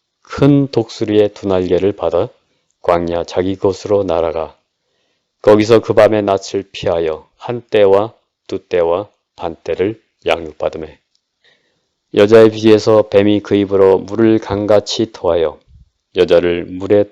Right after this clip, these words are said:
떠내려 가게 하려 하되 땅이 여자를 도와 그 입을 벌려 용의 입에서 토한 강물을 삼키니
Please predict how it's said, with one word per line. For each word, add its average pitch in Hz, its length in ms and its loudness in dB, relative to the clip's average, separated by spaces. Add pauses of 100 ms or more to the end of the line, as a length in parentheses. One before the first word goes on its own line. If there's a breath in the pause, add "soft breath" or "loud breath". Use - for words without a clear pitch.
(160)
떠내려 92 640 0
가게 82 340 -4
하려 78 380 -8
하되 85 320 -6 (960)
땅이 113 320 4
여자를 107 360 0
도와 104 480 -4 (280)
그 - 160 -6
입을 98 300 -2
벌려 80 520 -6 (680)
용의 90 400 -4
입에서 85 480 -8
토한 104 500 -8
강물을 95 480 -6
삼키니 80 720 -14